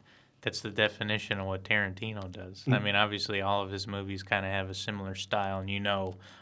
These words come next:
Speaker 1: um, from the dialogue alone that you're watching one of his movies. But, you know, he's stealing shots left and right and, you know, using, uh, frickin' sound bites from a T V show of the seventies
Speaker 2: Mm.
Speaker 1: and using it in a different way. And,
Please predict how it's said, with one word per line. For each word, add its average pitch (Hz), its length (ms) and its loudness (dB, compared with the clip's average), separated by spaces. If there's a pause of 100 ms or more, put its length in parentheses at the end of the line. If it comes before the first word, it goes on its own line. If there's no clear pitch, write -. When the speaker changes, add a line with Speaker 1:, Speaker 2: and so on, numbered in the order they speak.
(160)
Speaker 1:
um, 92 240 0
from 101 260 2
the 95 80 -2
dialogue 98 600 6
alone 95 380 0
that 92 100 -6
you're 95 120 -4
watching 95 440 -2
one 95 140 -4
of 92 80 -10
his 98 240 -4
movies. 95 420 -4 (340)
But, 95 200 0
you 98 100 -2
know, 95 120 0
he's 120 200 -2
stealing 98 380 -2
shots 95 420 -6
left 95 320 -6
and - 140 -12
right 92 520 0
and, 92 280 -6
you 92 100 -6
know, 92 80 -6
using, 95 640 -6 (540)
uh, 98 400 -4
frickin' 92 600 -8
sound 101 440 4
bites 98 320 4
from 98 260 2
a 92 380 -6 (120)
T 113 180 2
V 107 180 -2
show 104 260 4
of 101 80 2
the 95 80 0
seventies 101 920 2
Speaker 2:
Mm. 104 40 0
Speaker 1:
and 98 100 0
using 101 280 0
it 98 120 0
in 98 120 -2
a 98 100 0
different 101 360 0
way. 101 500 2
And, 95 180 -2